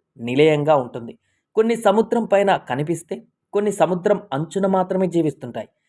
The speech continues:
ఇక్కడ మనం తెలుసుకోబోయేటువంటి చేప ధర ప్రపంచంలోనే అత్యంత ఖరీదైనది. ఇది ప్రపంచంలోనే అత్యంత విలువైన చేపలలో ఒకటైనటువంటి, అంతరించిపోయే దిశగా వేగంగా కదులుతున్నటువంటి చేప ఇది. అయితే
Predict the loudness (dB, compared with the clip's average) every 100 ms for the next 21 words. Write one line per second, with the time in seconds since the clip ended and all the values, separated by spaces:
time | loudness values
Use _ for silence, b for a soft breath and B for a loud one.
0 | _ _ -2 2 4 2 0 -2 -2 0
1 | 2 4 4 4 0 -2 -8 -4 -4 -2
2 | 0 2 2 0 -6 _ _ -10 -6 -4
3 | -4 -2 -4 -2 0 -2 -2 -14 _ _
4 | -6 0 0 2 0 0 -4 -8 -16 _
5 | _ _ -8 -2 0 0 -4 B _ -6
6 | -2 0 0 -2 0 2 2 0 -6 _
7 | -8 -4 -4 -4 0 2 4 2 0 -2
8 | 0 0 2 0 -2 -8 -6 -2 -2 -2
9 | -2 -4 -2 -4 -4 _ _ _ -6 -6
10 | -2 -2 -2 -4 -2 0 0 0 -2 2
11 | 2 4 2 2 0 2 2 2 -2 -2
12 | -2 -2 -2 -4 -8 -4 -8 -8 _ _
13 | _ -4 -4 -2 -6 -8 _ _ _ _
14 | _ -4 -2 0